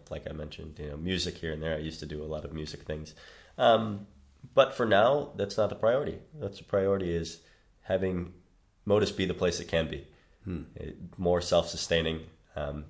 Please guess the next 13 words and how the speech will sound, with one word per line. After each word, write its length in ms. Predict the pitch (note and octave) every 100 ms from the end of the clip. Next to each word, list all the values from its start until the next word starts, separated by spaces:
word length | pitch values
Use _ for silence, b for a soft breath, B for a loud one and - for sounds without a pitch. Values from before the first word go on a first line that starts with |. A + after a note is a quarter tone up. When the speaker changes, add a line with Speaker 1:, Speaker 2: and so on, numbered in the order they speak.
| -
Speaker 1:
you 80 |
know, 120 | D#2+ D#2
we 120 | E2+
have 120 | F2
to 60 | F#2+
leave 280 | F#2+ B2+ -
three 200 | F2+ F#2
times 300 | F#2 F2 F#2
a 40 |
year 380 | F#2+ G#2 G2+ -
to 60 | -
go 140 | F#2
training. 320 | F2+ C#3 F#2